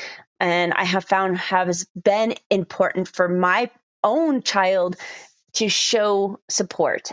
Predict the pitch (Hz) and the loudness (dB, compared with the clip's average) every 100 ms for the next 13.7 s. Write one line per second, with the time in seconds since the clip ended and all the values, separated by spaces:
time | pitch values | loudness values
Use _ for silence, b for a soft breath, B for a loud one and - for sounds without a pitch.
0 | - 180 180 180 233 220 208 202 190 180 | -2 0 0 0 0 0 0 2 0 -2
1 | - - 196 196 196 190 190 190 185 220 | -4 0 2 2 2 2 0 0 0 0
2 | 196 208 196 165 185 180 190 233 208 185 | 2 0 0 0 2 2 2 0 0 -2
3 | - 190 180 170 170 196 190 180 185 180 | 0 2 2 2 0 0 0 0 0 0
4 | - 190 185 175 - 180 180 - 180 196 | 0 0 0 -2 -2 -4 -4 -6 -2 0
5 | 180 180 175 180 180 - 180 180 175 175 | 2 2 2 0 -2 -4 -2 -2 -2 -6
6 | - 165 165 170 170 B B B B - | -4 -2 0 -2 -6 B B B B -4
7 | 262 240 233 233 226 220 B B _ - | 0 2 2 2 0 -2 B B _ -18
8 | - - - - 240 226 208 196 185 - | -10 -8 -8 -2 -2 0 2 2 0 -6
9 | B B 214 202 - 240 220 220 220 220 | B B -2 -2 -2 0 2 2 2 2
10 | 220 220 233 - 233 220 208 208 - 208 | 2 0 -2 -2 -2 2 2 2 0 -2
11 | - 208 202 208 - - b b - 196 | 0 0 0 -2 -6 -20 b b -4 -4
12 | - 202 185 175 - 185 180 196 190 196 | 0 0 2 0 -2 -2 0 2 2 0
13 | 185 202 196 190 185 185 202 | -2 -2 0 2 2 0 -4